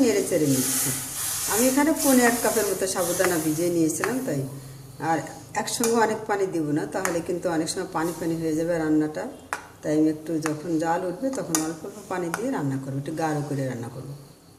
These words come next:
এবার আমি হাফ কাপের মতো পানি দিয়ে দিলাম। দেখুন, সাবুদানা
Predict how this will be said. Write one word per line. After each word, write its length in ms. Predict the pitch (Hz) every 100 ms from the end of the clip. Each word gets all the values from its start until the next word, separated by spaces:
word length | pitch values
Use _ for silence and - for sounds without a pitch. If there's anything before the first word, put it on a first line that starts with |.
| - - - -
এবার 140 | 208 240 254
আমি 100 | 339
হাফ 160 | 262 220 -
কাপের 200 | 208 196
মতো 140 | 185 254 254
পানি 160 | 185 147
দিয়ে 120 | 151 139
দিলাম। 200 | 139 135 135 - - - - - - - - - - - - - - - -
দেখুন, 220 | 180 160 151
সাবুদানা 420 | 165 190 208 220